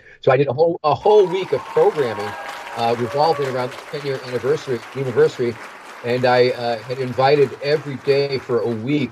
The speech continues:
uh, a documentarian who had documented my work, uh, somewhere during the last thirty years, and it was a pretty amazing week of pro-, programming, and I think that's up there,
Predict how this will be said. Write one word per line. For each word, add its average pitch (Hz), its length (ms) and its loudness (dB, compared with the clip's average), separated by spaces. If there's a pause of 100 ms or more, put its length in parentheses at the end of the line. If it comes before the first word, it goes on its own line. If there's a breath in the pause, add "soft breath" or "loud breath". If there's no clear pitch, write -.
(140)
uh, 107 340 2
a 98 60 -4
documentarian 131 1120 2
who 117 180 -2
had 113 100 0
documented 127 560 -2
my 110 140 0
work, 120 400 2 (480 soft breath)
uh, 113 320 2
somewhere 135 680 0
during 127 400 2
the 117 100 -2
last 120 340 -2
thirty 120 240 0
years, 113 540 0
and 95 160 -8
it 104 60 -2
was 104 140 -2
a 101 100 2
pretty 127 280 2
amazing 117 1300 -2
week 123 280 0
of 110 120 -6 (100)
pro-, 113 180 2 (1120)
programming, 95 840 -4
and 98 120 -8
I 92 60 -2
think 120 220 -2
that's 113 260 2
up 117 200 0
there, 107 340 4